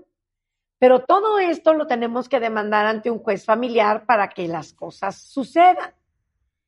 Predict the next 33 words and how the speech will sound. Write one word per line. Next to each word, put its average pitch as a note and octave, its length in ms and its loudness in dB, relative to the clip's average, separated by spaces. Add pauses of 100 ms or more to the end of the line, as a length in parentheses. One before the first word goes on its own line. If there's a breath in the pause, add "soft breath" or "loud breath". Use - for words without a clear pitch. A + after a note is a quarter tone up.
(140)
Si D#4 220 -2
tú F#4+ 140 2
no G#4 120 2
has G#4 120 -2
pagado C4 460 0
pensión A#3+ 380 -4
alimenticia A#3 720 -2
por A3 140 -6
más A3 200 -4
de A#3+ 80 -2
tres A#3 300 -2
meses A3 420 -8
y G3 60 -16
llegaras G#3+ 460 0
a D4+ 120 -4
perder G#3+ 280 -2
la A3+ 200 0
patria G3 280 -4
potestad, F3+ 560 -6 (400)
la G3 120 0
única C#4 340 0
manera A3 420 -2
de G#3+ 60 2
recuperarla, F3 880 -2
si A#3 160 -14
nada C4+ 220 -2
más C4+ 200 -4
la A#3+ 80 2
has A#3 100 -4
perdido G#3+ 460 -6
por F#3+ 180 -6
no A#3+ 180 -4
pagar, G#3+ 540 0